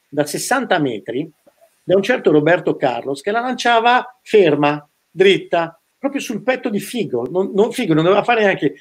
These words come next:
un millimetro, gli arrivava, quindi Figo mi guardava perché sapeva che la palla arrivava lì, e mentre, e la controllava come se stesse controllando, eh, un palloncino, invece era una palla che s-, era scagliata a ottanta, novanta chilometri all'ora,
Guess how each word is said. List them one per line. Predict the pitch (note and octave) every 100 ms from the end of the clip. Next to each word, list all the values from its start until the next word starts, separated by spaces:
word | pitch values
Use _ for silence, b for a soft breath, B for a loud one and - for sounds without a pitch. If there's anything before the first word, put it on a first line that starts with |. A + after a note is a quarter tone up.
| B _
un | D3+
millimetro, | D#3 D#3 D3 B2+ A#2+ D3
gli | D3+
arrivava, | A#3 A#3+ D#3 B2
quindi | C#4 A#3
Figo | - G#3 C#3+ - _ -
mi | G#3+
guardava | A3 A3+ E3+ A3 B3 C#4
perché | A3 D#3+
sapeva | D3+ F3 G3+ A3+
che |
la | D#3
palla | - F#3 F#3+
arrivava | C#3+ B2+ C3+
lì, | D3 - - _ -
e | G3+ F3
mentre, | A3+ D4+ D4 B3 -
e | F3
la | F3
controllava | - C#4+ C#4+ A#3+ E3 A#2+ C#3+
come | G3 G3+
se | G3
stesse | F3+ - - G#3
controllando, | F#3 E3+ D#3+ F#3 A3+ A3+ G#3 - _ _ _
eh, | D3 D3 C#3
un | D3
palloncino, | - D#3+ D3 C#3 B3 G3+ C3+ B2 - _
invece | - E3 A#3
era | G#3+
una | D#3 C3+
palla | G#3 G3+
che | D3
s-, | -
era | D3 C3
scagliata | C#3+ C#3+ C#3
a |
ottanta, | B2+ E3 F3 D3
novanta | C3 C#3 C#3
chilometri | C#3 C3+ B2 C3
all'ora, | C#3 F#3 C#3 B2+